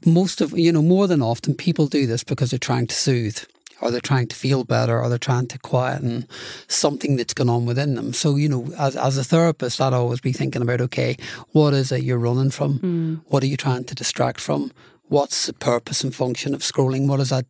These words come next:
Speaker 1: giving you? Because you would find, or if I were chatting, I would find something. There will be a purpose and a meaning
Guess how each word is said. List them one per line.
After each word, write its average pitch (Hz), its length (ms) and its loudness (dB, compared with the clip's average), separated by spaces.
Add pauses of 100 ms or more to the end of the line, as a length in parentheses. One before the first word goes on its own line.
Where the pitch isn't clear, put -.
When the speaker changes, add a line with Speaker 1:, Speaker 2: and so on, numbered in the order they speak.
(140)
Speaker 1:
giving 135 300 2
you? 135 220 0
Because 143 260 0
you 156 140 4
would 156 200 2
find, 123 400 0
or 131 140 2 (320)
if 143 80 4
I 143 100 4
were 135 80 2
chatting, 143 460 0
I 127 80 2
would 127 160 -2
find 127 240 2
something. 123 500 0 (160)
There 143 120 6
will 135 140 2
be 120 140 2
a 113 60 2
purpose 135 460 0
and 127 100 2
a - 20 2
meaning 123 480 2